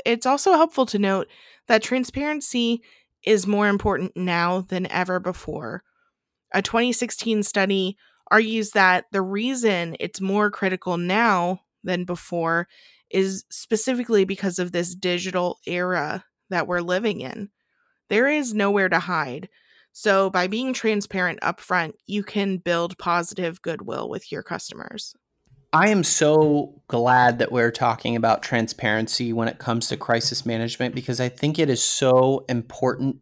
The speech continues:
Speaker 2: to do so. As hoteliers and in the hospitality industry, I think we're taught to kind of stay in the shadows and in the background with some of the things. We want people's vacations to feel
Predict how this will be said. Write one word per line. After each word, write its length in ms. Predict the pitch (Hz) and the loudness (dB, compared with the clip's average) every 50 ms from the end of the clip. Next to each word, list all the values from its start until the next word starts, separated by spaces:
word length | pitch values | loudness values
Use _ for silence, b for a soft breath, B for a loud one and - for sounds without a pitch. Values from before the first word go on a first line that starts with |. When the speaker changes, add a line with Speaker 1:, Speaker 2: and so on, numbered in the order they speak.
| _ _ - | _ _ -10
Speaker 2:
to 100 | - 127 | -8 -8
do 340 | 123 120 - - 117 117 127 | -8 -8 -6 -6 -4 -4 -4
so. 540 | 131 - - 151 143 143 143 143 147 147 b b b b b b _ _ _ _ _ _ _ _ _ _ - | -4 -2 2 4 4 6 4 4 2 -2 b b b b b b _ _ _ _ _ _ _ _ _ _ 0
As 220 | - 143 147 143 - | 2 4 4 4 2
hoteliers 880 | - 156 147 143 - - 151 143 151 156 165 180 190 185 185 180 185 - _ - | 2 2 2 2 2 2 4 4 4 4 4 2 2 2 0 0 -4 -4 _ 0
and 140 | 143 139 131 | 2 2 4
in 220 | - 131 135 143 | 4 4 4 4
the 100 | 143 131 | 4 4
hospitality 880 | 123 135 139 135 127 - - 135 127 - - 123 123 127 131 135 143 139 | 4 4 4 4 4 2 0 -2 -2 0 2 4 4 4 4 2 0 -4
industry, 880 | - - 131 120 120 127 139 143 - - - 165 170 170 180 180 180 B B B B B B B B B B | -4 -2 0 0 2 2 2 0 0 -2 0 0 2 2 0 -2 -4 B B B B B B B B B B
I 120 | - 143 143 | 4 4 4
think 340 | 143 - 180 180 180 - - | 4 2 0 0 0 2 4
we're 200 | 180 165 143 - | 4 4 4 2
taught 540 | - - - 131 127 131 147 156 - - _ _ _ | -2 -4 0 2 4 4 4 4 2 -2 _ _ _
to 600 | - - - - 165 156 151 143 135 131 135 - - | -8 -6 -2 2 4 6 6 6 6 4 2 -4 -8
kind 240 | - - 175 202 226 | -2 0 2 2 4
of 80 | 196 - | 4 4
stay 680 | - - - - - 151 143 147 156 156 151 - - - | 4 2 2 2 4 4 6 6 4 4 0 -2 -2 0
in 140 | 147 143 139 | 2 4 4
the 60 | 139 | 4
shadows 720 | 127 - - - 139 127 131 135 143 147 156 160 160 156 - | 2 2 2 2 4 4 4 4 4 4 4 2 0 -2 -2
and 160 | - 143 131 | -2 0 2
in 120 | 135 135 131 | 2 4 4
the 100 | 127 120 | 2 2
background 720 | - - - - 131 - - 151 143 147 151 160 156 156 - | 0 0 0 0 0 0 0 2 2 2 2 0 -2 -2 -2
with 140 | - 147 143 | 0 0 2
some 240 | - - 151 147 147 | 2 2 2 2 0
of 100 | 143 143 | 2 0
the 100 | 147 143 | 0 -2
things. 420 | 143 - 143 143 147 156 147 143 139 | -2 -2 -2 0 0 0 0 -2 -2
We 260 | 139 143 170 185 185 | -2 0 0 0 0
want 420 | 165 170 180 175 170 - - _ | 2 2 2 2 2 0 -4 _
people's 460 | - - 165 160 - 160 151 135 - | -6 -4 -2 0 2 2 2 2 0
vacations 880 | - 147 147 139 139 - - 147 147 147 147 - 151 143 139 135 135 - | 0 2 2 2 0 -2 0 0 2 2 2 2 2 2 2 2 0 -2
to 100 | - 139 | -2 -4
feel 720 | 131 - - - 143 139 143 143 139 135 131 127 120 B | -4 -4 -4 0 2 4 6 6 8 8 6 6 4 B